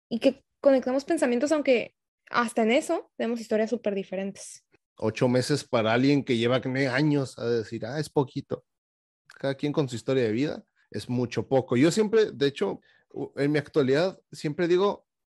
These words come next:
Speaker 2: bueno, no digo slash, ¿verdad? Pero poco, mucho.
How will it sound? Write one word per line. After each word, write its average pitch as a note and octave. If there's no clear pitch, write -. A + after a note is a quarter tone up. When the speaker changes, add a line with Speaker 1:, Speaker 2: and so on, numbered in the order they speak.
Speaker 2:
bueno, G#2+
no A2
digo A#2
slash, G#2+
¿verdad? A#2
Pero F#2
poco, C3
mucho. C3